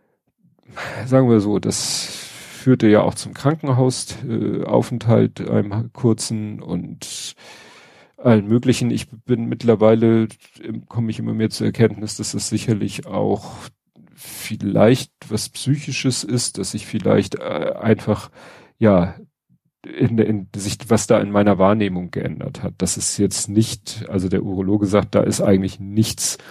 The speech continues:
Organisches, was es begründet. Jedenfalls schon gar nicht, nachdem da im Krankenhaus Gegenmaßnahmen ergriffen worden sind, aber es ändert halt nichts daran, dass ich immer noch mit-, mindestens einmal nachts, äh, aufstehen, auf Toilette muss.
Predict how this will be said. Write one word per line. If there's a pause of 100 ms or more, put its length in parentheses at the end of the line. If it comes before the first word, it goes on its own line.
(160)
Organisches,
was
es
begründet. (1120)
Jedenfalls
schon
gar
nicht,
nachdem
da
im
Krankenhaus
Gegenmaßnahmen
ergriffen
worden
sind,
aber (1040)
es
ändert
halt
nichts
daran,
dass
ich
immer
noch
mit-,
mindestens
einmal
nachts,
äh,
aufstehen,
auf
Toilette
muss.